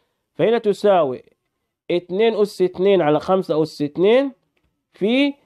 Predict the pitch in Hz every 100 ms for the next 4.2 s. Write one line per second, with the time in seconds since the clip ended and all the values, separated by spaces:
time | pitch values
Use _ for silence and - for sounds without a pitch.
0 | _ - - 202 240 247 262 254 - 202
1 | 226 202 190 190 190 180 170 180 190 175
2 | - 139 147 - 180 196 190 - 190 175
3 | 208 254 277 262 247 214 202 175 151 120
4 | 110 101